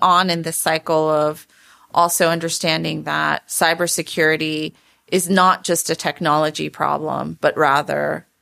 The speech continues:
a problem in risk management. And it was interesting 'cause I, even at Stanford, I remember I was trying to explain this to an academic, and, and,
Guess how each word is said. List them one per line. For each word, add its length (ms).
a 60
problem 540
in 340
risk 320
management. 680
And 160
it 60
was 160
interesting 520
'cause 180
I, 260
even 220
at 160
Stanford, 420
I 80
remember 400
I 140
was 220
trying 220
to 40
explain 460
this 260
to 640
an 100
academic, 840
and, 420
and, 480